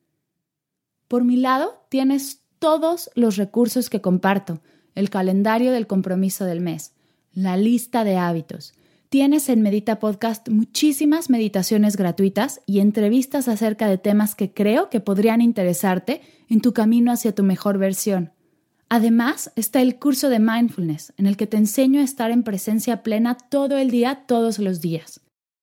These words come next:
También están abiertas las inscripciones al reto veintiún días de meditación, en el cual te acompaño veinticuatro siete para lograr integrar el hábito de meditación y sentir todos sus beneficios.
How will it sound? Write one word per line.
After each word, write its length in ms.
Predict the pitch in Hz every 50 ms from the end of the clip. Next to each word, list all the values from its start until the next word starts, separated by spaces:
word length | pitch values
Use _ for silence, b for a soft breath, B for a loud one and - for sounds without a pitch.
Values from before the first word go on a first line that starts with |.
| _ _ _
También 460 | - 226 240 247 247 262 285 302 311 320
están 240 | 302 - 302 285
abiertas 560 | 277 277 262 262 247 247 247 - 247 277 269 -
las 180 | 233 208 -
inscripciones 800 | 208 190 - - 202 196 - - - 247 233 233 226 262 285 - -
al 140 | 202 202 202
reto 280 | 220 220 214 220 240
veintiún 480 | 226 214 208 208 208 247 247 254 254 254
días 180 | 254 240 240 214
de 100 | 233 220
meditación, 760 | 208 202 190 190 190 - 180 170 - - 220 196 202 185 - _ _ _ _ -
en 120 | 208 220
el 160 | 233 233 233
cual 220 | - 262 262 262 269
te 80 | 294
acompaño 760 | 285 277 - 233 214 208 196 233 220 220 226 240 254 - - -
veinticuatro 800 | 226 226 220 220 214 208 220 - - 254 240 247 247 247 240 214
siete 420 | - - 214 190 190 - 170 - _ _ _
para 180 | - 214 208 208
lograr 400 | 214 214 214 208 214 220 226 247
integrar 480 | 247 254 254 240 208 202 202 202 202
el 160 | 208 208 226
hábito 340 | 226 220 220 233 226 233 233 214
de 80 | 202
meditación 760 | 202 190 185 180 180 - 185 175 - - 226 233 254 262 -
y 100 | - 214
sentir 420 | 190 - 208 202 185 214 220 220 214
todos 440 | - _ - 254 247 247 254 254 254
sus 160 | - 220 196
beneficios. 720 | 202 196 190 180 - 226 220 208 - - - - - -